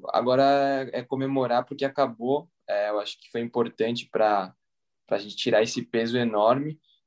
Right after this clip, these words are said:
E agora que vem as conquistas grandes, mas assim, sem menosprezar o Paulista, cara, foi muito importante pelo momento histórico que a gente vivia,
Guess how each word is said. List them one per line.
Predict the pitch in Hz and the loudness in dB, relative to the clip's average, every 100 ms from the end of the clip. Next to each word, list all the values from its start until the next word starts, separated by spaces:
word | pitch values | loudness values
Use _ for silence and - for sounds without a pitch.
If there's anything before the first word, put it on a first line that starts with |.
| - | -2
E | 120 | 0
agora | 120 113 | 4 2
que | 139 151 | 2 -2
vem | 135 | 0
as | 147 147 | 0 0
conquistas | 151 143 143 139 131 | -4 -4 -4 -4 -4
grandes, | 120 120 143 160 160 | -2 0 0 -2 -8
mas | 165 175 170 | -4 -2 -4
assim, | 180 - 160 120 | -6 -4 -2 -4
sem | - - 127 151 190 180 | -4 -2 0 0 -2 0
menosprezar | 175 165 - 165 135 | 0 -2 0 2 4
o | 139 | 4
Paulista, | 147 131 117 123 - 131 | 4 0 0 -6 -6 -4
cara, | 98 98 - - | -2 -4 -6 -6
foi | 117 | -2
muito | 117 120 131 | 0 0 0
importante | 139 127 117 - 117 131 - | 0 0 0 0 -2 -4 -6
pelo | 110 110 | -4 -2
momento | 110 113 | -2 -4
histórico | - - 110 117 123 | -8 0 2 2 -2
que | - | -6
a | |
gente | 107 110 107 | -6 -6 -8
vivia, | 101 98 98 110 127 131 | -10 -10 -2 2 2 0